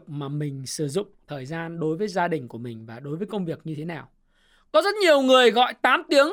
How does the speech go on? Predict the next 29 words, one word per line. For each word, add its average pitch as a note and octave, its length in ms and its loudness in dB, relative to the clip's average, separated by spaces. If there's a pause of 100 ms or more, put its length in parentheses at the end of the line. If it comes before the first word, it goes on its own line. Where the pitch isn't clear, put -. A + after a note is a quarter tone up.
tại A3+ 160 4
công C4+ 200 2
sở G#3+ 200 4
là C#3+ 80 -4
công G#3 200 -4
việc, F#3 240 -2
nhưng A3 200 -4
thực A3+ 140 4 (140)
tế A3 200 6
ra B3 220 4
cái B3+ 200 -6
chất G#4+ 200 0
lượng E4 340 0
thời G3 180 6
gian G#3+ 260 2
ở D#3 140 -8
công F#3+ 200 -6
việc E3+ 180 -6 (320)
không E3+ 200 -12
có E3+ 100 -10
cao. F#3+ 380 0 (760)
Thí C#4 100 0
dụ, D4 280 2 (260)
việc A#3+ 120 6
bạn B3+ 140 4
xuất E4+ 140 0
hiện E4 260 4
tám A#3 340 2
giờ A#3 300 6